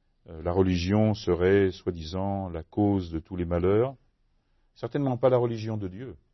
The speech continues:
Il y a beaucoup de religions sur terre. Mais la seule vraie religion, n'est-ce pas la religion de Dieu ? Pensons-y.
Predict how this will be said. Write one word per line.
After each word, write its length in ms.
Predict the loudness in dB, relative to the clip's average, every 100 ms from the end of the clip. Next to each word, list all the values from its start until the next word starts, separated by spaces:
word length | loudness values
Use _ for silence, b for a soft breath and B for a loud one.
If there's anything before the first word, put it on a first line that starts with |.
| _ _
Il 60 | 0
y 60 | 0
a 60 |
beaucoup 260 | 0 -2 -2
de 60 |
religions 400 | -2 -2 -8 -12
sur 180 | -16 -20 _
terre. 280 | -20 -20 _ _ _ _ _ _ _ _ _ _
Mais 80 | -4
la 140 | -4
seule 240 | 0 0 0
vraie 260 | 0 0
religion, 480 | 0 -4 -8 -14 -18 -20 _ _ _ _ _ -20
n'est-ce 220 | -20 -6
pas 240 | -2 0
la 140 | 0 -4
religion 640 | -6 -6 -6 -10 -12 -12
de 160 | -14 -18
Dieu ? 360 | -20 -18 -18 -18 _ _ _ _ _ _ _ _ _ _ _ _ _ _ _ _ _ _ _ _ _ _ _ _
Pensons-y. 500 | -12 -10 -12 -14 -16